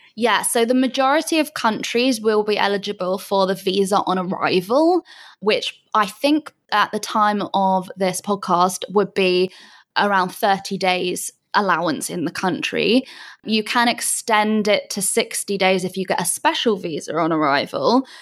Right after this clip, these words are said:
But the best thing to do, 'cause this changes all the time, is to go and visit a visa agent. And the one I recommend is Bali Solve.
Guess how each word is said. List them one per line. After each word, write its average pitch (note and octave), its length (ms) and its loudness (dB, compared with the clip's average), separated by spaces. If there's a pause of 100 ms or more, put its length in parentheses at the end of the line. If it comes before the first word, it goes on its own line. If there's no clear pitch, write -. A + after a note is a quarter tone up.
(100)
But A3+ 120 2
the B3 80 2
best C4+ 380 0
thing C4 180 2
to - 80 -6
do, A#3+ 140 2
'cause G#3+ 180 -4
this B3 180 0
changes G#3+ 580 0
all F#3 240 -2
the F3 120 -4
time, F#3 520 0 (340)
is G#3 200 2
to G#3+ 80 -2
go A3 360 2
and G#3 200 0
visit G3 400 2 (100)
a G3+ 80 2 (100)
visa G#3 440 2
agent. F#3 760 -2 (100)
And G3+ 160 2
the F#3+ 40 2
one G#3 200 2
I G3+ 140 0
recommend F#3+ 680 -2
is F#3+ 180 0
Bali F#3+ 460 0
Solve. C4 800 0